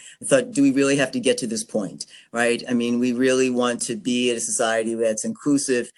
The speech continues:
that people have a sense of belonging regardless of where they sit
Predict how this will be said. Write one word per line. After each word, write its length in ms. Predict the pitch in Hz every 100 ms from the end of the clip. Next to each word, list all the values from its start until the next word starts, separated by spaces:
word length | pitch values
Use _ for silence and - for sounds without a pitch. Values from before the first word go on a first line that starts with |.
| - -
that 180 | 123 -
people 240 | 156 151
have 180 | 139 127
a 60 | 123
sense 300 | - 135 135
of 140 | 110
belonging 600 | 120 117 123 123 123 123
regardless 540 | 117 113 123 127 127 -
of 100 | 113
where 160 | 120
they 140 | 117 113
sit 400 | - 120 113